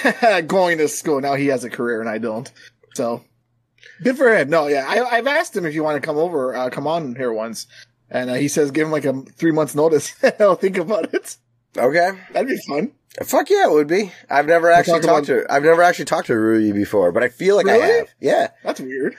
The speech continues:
Speaker 2: Oh no, I, I had to. I think I was on your show before, right? Did I, did I
Speaker 1: Uh,
Speaker 2: ever come
Speaker 1: you
Speaker 2: on Parent Nerds? Did, did I? I don't remember.
Speaker 1: I don't remember. I know I've been on yours before.
Speaker 2: I, I would air on maybe, maybe, d-, did he also join? Yeah, maybe that's what it was.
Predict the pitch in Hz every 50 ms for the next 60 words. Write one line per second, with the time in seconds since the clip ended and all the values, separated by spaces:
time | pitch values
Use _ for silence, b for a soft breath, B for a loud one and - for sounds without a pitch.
0 | B B - 214 233 233 233 233 226 214 214 208 208 202 202 196 208 220 233 202
1 | 170 147 156 156 151 147 135 127 123 123 127 147 175 196 196 180 156 139 143 139
2 | 127 127 127 - - 117 104 95 95 92 - 98 92 87 95 110 123 131 127 -
3 | - _ _ _ _ _ _ _ _ _ _ _ _ _ _ _ _ _ _ _
4 | _ _ _ _ _ - 98 117 - - 180 190 - - 170 185 190 185 190 185
5 | 202 190 185 190 190 170 - - 190 190 190 190 190 190 190 185 - 139 131 131
6 | 139 160 220 302 320 339 349 - - - 156 139 139 143 143 285 - 147 127 104
7 | 403 359 285 247 214 196 175 _ _ _ _ _ - - 208 247 320 330 294 269
8 | 302 392 415 339 220 110 104 98 - _ _ _ _ _ _ _ - 170 208 233
9 | 196 165 165 156 135 120 117 127 151 220 233 165 127 110 - 113 107 101 139 196
10 | B B B B B - - 131 135 117 135 147 151 156 156 147 - 127 139 147
11 | 156 170 180 175 160 147 139 139 139 135 135 135 139 131 143 151 160 160 180 175
12 | 170 165 151 143 143 143 _ _ _ _ 117 120 123 113 120 120 120 131 120 107
13 | 143 151 131 139 - - 180 160 151 180 180 180 180 151 147 156 139 135 143 147
14 | 151 139 147 165 165 - 127 107 90 78 82 80 64 57 - - - -